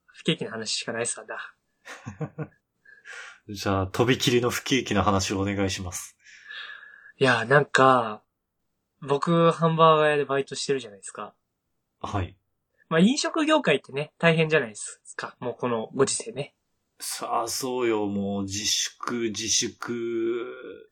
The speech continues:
Speaker 2: 時間短縮みたいな。
Speaker 1: あ、まあ、時間短縮は、まあ、ちょっと個々人でやっていただくとして。
Speaker 2: うん。
Speaker 1: なんかね、やっぱ、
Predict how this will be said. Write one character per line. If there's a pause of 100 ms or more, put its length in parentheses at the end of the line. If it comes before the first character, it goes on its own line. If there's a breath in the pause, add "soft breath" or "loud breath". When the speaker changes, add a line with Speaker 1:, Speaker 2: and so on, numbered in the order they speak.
Speaker 2:
時
間
短
縮
み
た
い
な。
Speaker 1:
あ、
ま
あ、
時
間
短
縮
は、
ま
あ、
ち
ょ
っ
と (120)
個
々
人
で
や
っ
て
い
た
だ
く
と
し
て。 (420)
Speaker 2:
う
ん。 (1400 loud breath)
Speaker 1:
な
ん
か
ね、
や
っ
ぱ、